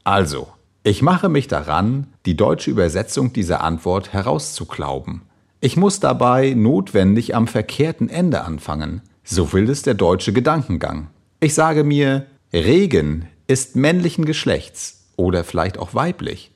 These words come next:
oder möglicherweise sächlich. Danach zu schauen, ist mir jetzt zu umständlich. Je nach dem Geschlecht nun, das ich schließlich herausstellt, heißt the rain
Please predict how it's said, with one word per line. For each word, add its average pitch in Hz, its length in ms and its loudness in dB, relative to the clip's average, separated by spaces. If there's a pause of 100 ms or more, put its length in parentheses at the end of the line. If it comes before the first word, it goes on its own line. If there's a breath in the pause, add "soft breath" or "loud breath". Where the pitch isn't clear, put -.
(120)
oder 160 540 0
möglicherweise 151 920 0
sächlich. 139 680 -4 (220)
Danach 98 400 2
zu - 140 -10
schauen, 135 680 -2 (180)
ist - 240 -2
mir 127 120 4
jetzt 143 400 -2
zu - 120 -4
umständlich. - 800 -6 (160)
Je 170 200 6
nach 185 160 2
dem 156 200 0
Geschlecht 151 540 -2
nun, 101 500 -4
das 92 200 -4
ich 101 160 -4
schließlich 123 480 -4
herausstellt, 127 880 -2 (200)
heißt - 540 -2
the 113 180 2
rain 127 680 4